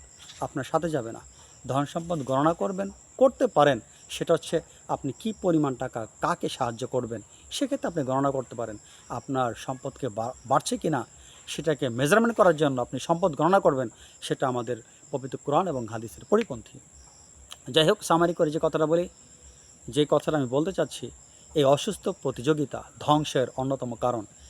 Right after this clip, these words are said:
তারা মাল্টি বিলিয়নিয়ার হোক, আপনার ফ্রেন্ড প্রতিদিন কোটি কোটি টাকা আয় করে,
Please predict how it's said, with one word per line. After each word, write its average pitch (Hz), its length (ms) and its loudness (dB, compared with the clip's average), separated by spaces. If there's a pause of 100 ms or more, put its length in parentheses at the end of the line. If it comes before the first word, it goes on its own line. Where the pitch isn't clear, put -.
(340)
তারা 233 240 8
মাল্টি 190 400 6
বিলিয়নিয়ার 143 440 4
হোক, 120 200 -2
আপনার 139 280 0
ফ্রেন্ড 127 380 -4
প্রতিদিন 180 380 -2
কোটি 185 200 -4
কোটি 170 160 -4
টাকা 131 140 0
আয় 120 100 -2
করে, 110 200 -14